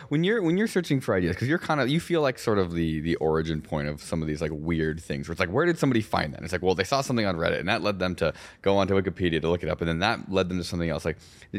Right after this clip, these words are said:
do you just, like, go down rabbit holes online to find everything that you talk about? 'Cause, like, you talk about some weird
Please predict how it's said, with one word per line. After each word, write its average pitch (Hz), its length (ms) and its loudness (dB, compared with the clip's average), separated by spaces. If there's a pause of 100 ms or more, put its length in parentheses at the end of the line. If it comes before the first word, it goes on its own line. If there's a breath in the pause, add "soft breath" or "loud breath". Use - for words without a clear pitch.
do 117 120 -2
you 190 80 2
just, 226 180 -2
like, 202 140 0
go 139 120 2
down 110 320 2
rabbit 95 320 2
holes 113 380 0
online 95 520 2
to 90 120 -8
find 87 500 0
everything 87 440 -2
that 78 80 -2
you 87 60 -4
talk 85 220 -4
about? 120 180 -2
'Cause, 92 120 -2
like, 92 160 -4
you 160 80 -4
talk - 240 -2
about 82 180 -4
some 78 220 -4 (380 loud breath)
weird 110 420 6